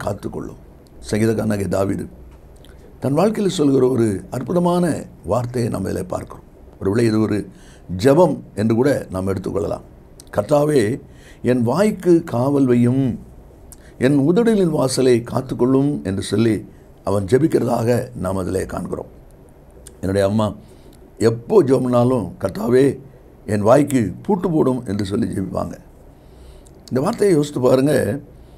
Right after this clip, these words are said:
"கர்த்தாவே, என் வாய்க்கு காவல் வையும்." ஏன் இவ்விதமாய் சங்கீதக்காரன் தாவீது, அவன் ஒரு ராஜா,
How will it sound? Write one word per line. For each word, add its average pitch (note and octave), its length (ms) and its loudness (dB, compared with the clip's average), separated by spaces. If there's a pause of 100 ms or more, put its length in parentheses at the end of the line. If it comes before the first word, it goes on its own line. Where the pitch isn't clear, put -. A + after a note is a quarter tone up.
(140)
"கர்த்தாவே, F#3+ 360 6
என் E3+ 120 4
வாய்க்கு E3+ 480 2
காவல் C3 440 0
வையும்." B2 540 2 (1040)
ஏன் C4+ 260 -2
இவ்விதமாய் F#3+ 640 2 (720)
சங்கீதக்காரன் D3 420 2
தாவீது, B2+ 540 4 (460)
அவன் A2 160 0
ஒரு A#2 240 4
ராஜா, A#2 460 2